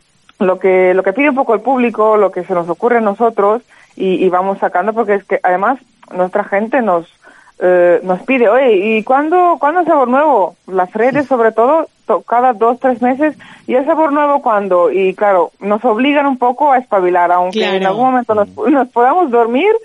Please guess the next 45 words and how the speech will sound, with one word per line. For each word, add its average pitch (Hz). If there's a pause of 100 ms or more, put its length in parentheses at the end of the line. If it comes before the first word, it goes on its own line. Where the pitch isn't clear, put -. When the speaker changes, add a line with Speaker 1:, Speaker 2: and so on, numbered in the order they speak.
(440)
Speaker 1:
mm, 233
la 247
gente 320
no 359
Speaker 2:
Tenéis 302
Speaker 1:
nos 208
Speaker 2:
que 254
Speaker 1:
deja, 196
ya, 262
Speaker 2:
innovar. 185
<laughs> -
Speaker 1:
sí, 262
ya 269
están 285
ahí. 226
"Oye, 285
¿y, 247
y 247
este 302
mes 285
o 302
este, 269
o 233
esta 269
temporada 254
qué, 262
qué 254
tenéis 233
nuevo?", 185
qué 233
no 247
sé 208
qué. 170 (380)
Pero 220
básicamente 254
lo 214
que, 185
lo 190
que 202
más 214
nos, 214 (480)
nos 208
caracteriza 202
y 202
yo, 180